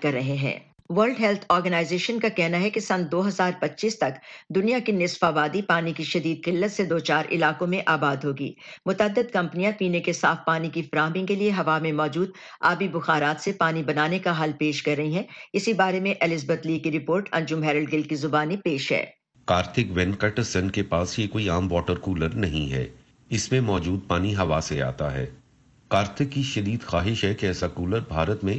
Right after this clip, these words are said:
Speaker 2: ان کے والدین کے پاس موجود ہو۔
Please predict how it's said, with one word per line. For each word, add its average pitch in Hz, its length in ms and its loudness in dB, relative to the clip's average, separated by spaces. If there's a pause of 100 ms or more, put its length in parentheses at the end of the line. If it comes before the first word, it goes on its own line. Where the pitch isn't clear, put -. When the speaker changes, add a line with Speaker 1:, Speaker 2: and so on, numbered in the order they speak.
Speaker 2:
ان 98 140 0
کے 104 140 -4
والدین 85 600 0
کے 78 140 -4
پاس 76 400 -2
موجود 80 520 -2
ہو۔ 65 180 -4